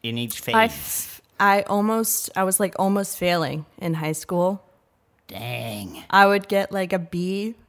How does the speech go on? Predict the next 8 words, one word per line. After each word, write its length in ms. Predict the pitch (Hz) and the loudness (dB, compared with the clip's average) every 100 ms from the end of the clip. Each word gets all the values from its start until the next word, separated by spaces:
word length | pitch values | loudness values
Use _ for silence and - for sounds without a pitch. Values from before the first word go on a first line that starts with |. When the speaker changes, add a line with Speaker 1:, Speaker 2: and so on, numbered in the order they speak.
| _ _ 185 | _ _ -2
Speaker 2:
if 180 | 190 | 0
I'm 240 | 190 170 165 | 2 2 0
lucky. 540 | 156 170 220 220 247 - _ _ _ _ _ _ _ | -2 -4 -6 -6 -6 -14 _ _ _ _ _ _ _
In 240 | 190 185 | -2 0
elementary 600 | - 190 214 190 196 240 | 0 0 0 0 -2 -6
school, 300 | 233 247 233 | -6 0 0
middle 280 | 208 196 202 | 0 -2 -4
school, 500 | - 220 202 208 - | -4 -4 0 0 -4